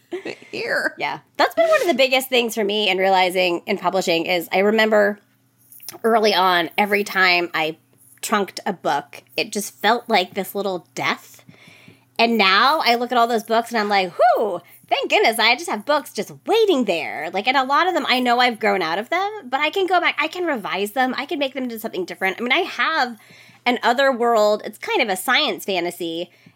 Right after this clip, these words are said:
Speaker 1: and right now I'm honestly considering either turning it into a, you know, a second world fantasy or just, like, adjusting it or going back and taking everything I've learned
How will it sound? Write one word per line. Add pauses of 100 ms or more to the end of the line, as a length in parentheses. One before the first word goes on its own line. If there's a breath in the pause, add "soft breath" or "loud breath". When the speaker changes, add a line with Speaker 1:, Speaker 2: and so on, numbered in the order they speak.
(140)
Speaker 1:
and
right
now
I'm
honestly
considering (420)
either
turning
it
into
a,
you
know,
a
second
world
fantasy (380 soft breath)
or
just,
like,
adjusting
it
or
going
back
and
taking
everything
I've
learned